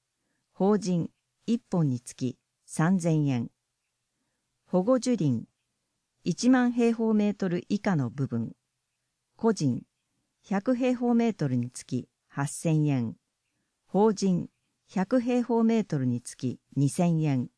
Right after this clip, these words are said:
一万平方メートルを超える部分。個人、百平方メートルにつき四千円。法人、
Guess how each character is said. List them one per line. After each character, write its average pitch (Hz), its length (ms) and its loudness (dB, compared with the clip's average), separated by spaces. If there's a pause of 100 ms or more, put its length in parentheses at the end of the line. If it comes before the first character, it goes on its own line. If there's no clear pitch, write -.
(1040)
一 180 260 -2
万 254 240 4
平 240 260 2
方 226 160 0
メ 220 160 2
ー 202 60 0
ト 147 140 -4
ル 127 160 -2
を 127 200 -6
超 165 120 2
え 214 120 2
る 214 160 0
部 175 160 -2
分。 113 300 -2 (1080)
個 214 160 0
人、 151 320 0 (600)
百 196 340 0
平 247 240 0
方 233 160 0
メ 220 160 2
ー 202 40 -2
ト 160 140 -4
ル 131 100 -2
に 120 140 -2
つ - 160 -18
き 127 240 -6 (220)
四 170 240 2
千 165 340 -2
円。 127 300 -2 (800)
法 208 240 2
人、 185 360 0